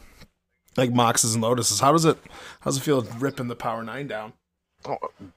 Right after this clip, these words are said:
Speaker 2: Black Lotus in your opening hand, you're like, "What? Why is this here?" It feels great, honestly.
Speaker 1: So what do you think is the, like, biggest obstacles, I guess, of putting the deck together? Is it, like, the access to cards, or is it, like,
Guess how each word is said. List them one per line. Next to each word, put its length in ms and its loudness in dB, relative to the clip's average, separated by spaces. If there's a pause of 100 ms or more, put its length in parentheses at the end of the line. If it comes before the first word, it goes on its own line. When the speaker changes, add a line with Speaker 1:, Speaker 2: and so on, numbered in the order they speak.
(140)
Speaker 2:
Black 300 2
Lotus 300 0
in 80 -6
your 120 -2
opening 280 -4
hand, 260 -4
you're 100 -8
like, 220 -4 (320)
"What? 540 -12 (260)
Why 220 -16
is 160 -14
this 240 -2
here?" 400 -4 (100)
It 300 -8
feels 240 -4
great, 300 -14 (180)
honestly. 680 -12 (200)
Speaker 1:
So 180 -2
what 80 6
do 80 2
you 40 -2
think 300 -2
is 180 -2
the, 460 -2 (680)
like, 260 -2
biggest 380 0
obstacles, 680 0
I 60 -2
guess, 260 0
of 220 -4
putting 280 -2
the 80 -2
deck 280 -6
together? 600 -6 (120)
Is 240 2
it, 180 -2
like, 140 -4
the 140 -6
access 460 -2
to 100 -6
cards, 480 0
or 100 -4
is 140 -6
it, 180 -8
like, 480 -10